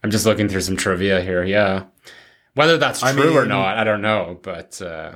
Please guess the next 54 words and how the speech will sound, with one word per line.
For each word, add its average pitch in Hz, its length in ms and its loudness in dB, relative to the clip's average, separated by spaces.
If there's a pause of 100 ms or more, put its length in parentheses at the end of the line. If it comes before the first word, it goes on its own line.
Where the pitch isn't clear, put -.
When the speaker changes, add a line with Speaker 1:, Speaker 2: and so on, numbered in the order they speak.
Speaker 2:
I 120 120 -2
mean, 117 440 -4
Speaker 1:
it 113 60 -4
would 117 120 2
have 117 100 -2
been 113 100 0
Speaker 2:
she 117 100 2
Speaker 1:
a 113 100 2
Speaker 2:
is 110 100 -2
Speaker 1:
very 113 420 2
different. 92 840 -10 (640)
Speaker 2:
It 120 220 -2
would 117 180 0
have 107 160 -4
Speaker 1:
Yeah. 95 300 -4
Speaker 2:
been. 80 240 -16 (200)
It, 151 200 0
it, 196 220 -2 (140)
it, 196 460 0
I, 165 460 2
I 147 100 4
think 147 200 -2
she 165 120 -2
could 156 160 -2
have 131 80 -6
given 139 220 0
an 131 100 0
incredible 127 500 0
performance 123 540 -4
also. 131 320 -2
I 131 60 0
mean, 120 160 0
we 113 80 -2
know 120 240 0
from 117 420 -6 (440)
Showgirls, 139 800 2
she 131 200 -2
knows 127 300 2
when 123 100 -2
she's 120 260 -4
in 120 100 -6
something 117 360 -4
campy, 117 440 -2
and 104 120 -2
she 117 180 -4
knows 113 400 0
how 110 260 2
to 110 60 0
Speaker 1:
Yeah. 98 80 -2
Speaker 2:
sell 110 360 0
it 135 200 0
and 98 300 -4
own 110 240 0
it, 139 280 -2